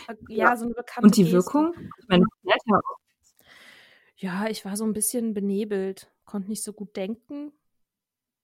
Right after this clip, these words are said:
Speaker 1: Also für so ein paar Minuten.
Speaker 2: Ja.
Speaker 1: Und dann war das wieder weg.
Speaker 2: Ich habe in letzter Zeit immer gedacht, ich muss aufhören.
Speaker 1: Hm.
Speaker 2: Ähm,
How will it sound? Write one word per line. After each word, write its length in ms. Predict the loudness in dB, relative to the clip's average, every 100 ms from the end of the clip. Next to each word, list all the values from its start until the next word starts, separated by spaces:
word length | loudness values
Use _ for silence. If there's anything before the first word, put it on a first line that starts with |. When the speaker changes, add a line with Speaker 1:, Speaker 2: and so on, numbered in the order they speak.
| _ _ _ _ _ -8
Speaker 1:
Also 200 | -6 -6
für 160 | -8
so 120 | -8
ein 80 | -8
paar 220 | -8 -8
Minuten. 640 | -6 -6 -6 -10 -12 -12 -4
Speaker 2:
Ja. 300 | -2 0 -4 -14 -20 _ _
Speaker 1:
Und 200 | -12 -10
dann 320 | -8 -6 -6 -6
war 140 | -8
das 180 | -10 -10
wieder 220 | -12 -10
weg. 320 | -12 -16 -20 _ _ _ _ _ _ _ -10 -10 _
Speaker 2:
Ich 140 | -10
habe 140 | 0
in 100 | 2
letzter 240 | 2 2 0
Zeit 160 | 2
immer 200 | 2 2
gedacht, 220 | 2 0 -2
ich 80 | -2
muss 200 | -2 -2
aufhören. 800 | -6 -6 -4 0 2 0 -4 _ -14
Speaker 1:
Hm. 380 | -12 -12 -14 -18 _ _
Speaker 2:
Ähm, 800 | -2 0 0 0 0 -2 -4 -6